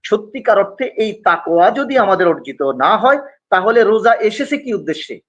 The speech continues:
লাআল্লাকুম তাত্তাকুন, তাকওয়াবান বানানোর জন্য। যদি তাকওয়া অর্জন না হলো, আমি বাজারে গেলাম, আমার বাড়িতে চাউল নেই, আমার খরচের অ-, যে জিনিসগুলোর দরকার এগুলো কেনার জন্য, কিন্তু আমি বাজার থেকে ঘুরে ফিরে চলে আসলাম, বাজারে গেলাম ঠিক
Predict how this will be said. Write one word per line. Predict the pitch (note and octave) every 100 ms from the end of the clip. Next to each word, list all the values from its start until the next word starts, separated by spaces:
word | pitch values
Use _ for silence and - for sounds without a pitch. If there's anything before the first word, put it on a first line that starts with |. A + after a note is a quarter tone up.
| _ _
লাআল্লাকুম | E3+ F3+ A3 G#3+ G#3 F#3+
তাত্তাকুন, | F3+ - D3+ D3
তাকওয়াবান | C#3 A3+ A#3 B3 A#3+ A#3
বানানোর | G#3 B3+ A3 E3
জন্য। | C3+ A2+ G#2 _ _ _ _ _ _ G3
যদি | A3 B3
তাকওয়া | B3 G#3+ A3 A#3+
অর্জন | A3+ G3 F3+ G3+
না | E3 E3+ F#3+
হলো, | G3+ D3+ A2 - _ _ -
আমি | A#3+ C4 C4 F3
বাজারে | G#3+ G#3 G3+
গেলাম, | F#3+ F#3 F3 E3+ - _
আমার | F3 F#3+ F3+
বাড়িতে | F3+ F3+ F3 E3+ -
চাউল | E3+ E3 D#3
নেই, | D3+ D3+ D3+ _ _ -
আমার | D#3 E3
খরচের | D#3+ - E3 D#3+ D#3 -
অ-, | D#3+ C#3+ C#3
যে | D#3
জিনিসগুলোর | D3 E3 E3+ F3 F3+
দরকার | F3 D3+ D3+
এগুলো | D3+ E3
কেনার | - D#3 C3+
জন্য, | B2 B2
কিন্তু | F3+ G#3+
আমি | A#3+
বাজার | G#3+ G#3 F3
থেকে | A#3 A3
ঘুরে | E3 G#3 A#3+
ফিরে | F#3+ G#3
চলে | F#3+ E3
আসলাম, | C3 - A2 - _ _ _ -
বাজারে | G3 G#3 A#3+ A3+
গেলাম | E3+ G#3+ A#3+ D4 -
ঠিক | C#4+ C#4+